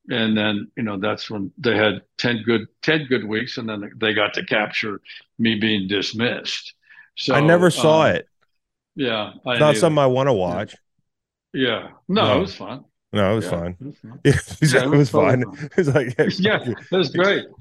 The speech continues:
Speaker 1: It was a short week, and
Speaker 2: I
Speaker 1: I
Speaker 2: thought
Speaker 1: got
Speaker 2: you
Speaker 1: so
Speaker 2: cutting me was fine. I always tell people it was the most pleasant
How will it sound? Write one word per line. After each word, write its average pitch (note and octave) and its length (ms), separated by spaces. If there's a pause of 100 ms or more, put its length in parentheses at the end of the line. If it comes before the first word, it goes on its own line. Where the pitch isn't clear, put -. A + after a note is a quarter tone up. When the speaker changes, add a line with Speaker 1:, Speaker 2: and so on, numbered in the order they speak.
Speaker 1:
It - 100
was F3+ 140
a E3+ 80
short F#3+ 400
week, G#3+ 300
and D#3 100
Speaker 2:
I E3+ 60
Speaker 1:
I - 60
Speaker 2:
thought - 40
Speaker 1:
got A#3+ 220
Speaker 2:
you G#3+ 100
Speaker 1:
so D#3 120
Speaker 2:
cutting A#3 300
me E3 120
was B2 200
fine. B2 300
I B2+ 120
always F3+ 200
tell F3 160
people D3+ 280
it - 20
was B2 120
the B2+ 60
most C3 260
pleasant C#3+ 480